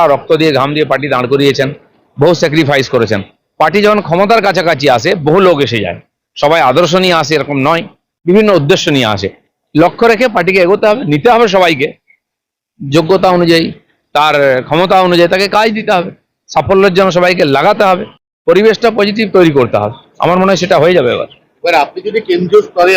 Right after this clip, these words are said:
Speaker 2: আবারও কোনো দায়িত্ব পান, সেক্ষেত্রে আপনাকে তো আবারও এই যারা অন্য দল থেকে বিজেপিতে এসে বড় বড় পদ পেয়ে গেছে, তাদেরকে ডিল করতে হবে, হ্যান্ডেল করতে হবে।
Speaker 1: না,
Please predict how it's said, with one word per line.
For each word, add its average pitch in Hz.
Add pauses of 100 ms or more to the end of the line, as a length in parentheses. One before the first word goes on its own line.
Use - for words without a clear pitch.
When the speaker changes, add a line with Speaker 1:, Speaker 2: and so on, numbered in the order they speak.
Speaker 2:
আবারও 165 (100)
কোনো 160
দায়িত্ব 135 (140)
পান, 120 (140)
সেক্ষেত্রে 156 (100)
আপনাকে 165
তো 160 (100)
আবারও 160 (120)
এই 160 (400)
যারা 165 (100)
অন্য 202 (140)
দল 202 (100)
থেকে 196 (100)
বিজেপিতে 160 (100)
এসে 208 (400)
বড় 160
বড় 180 (120)
পদ 156 (120)
পেয়ে 139
গেছে, 113
তাদেরকে 170
ডিল 196
করতে -
হবে, - (340)
হ্যান্ডেল 165
করতে -
হবে। 226
Speaker 1:
না, 240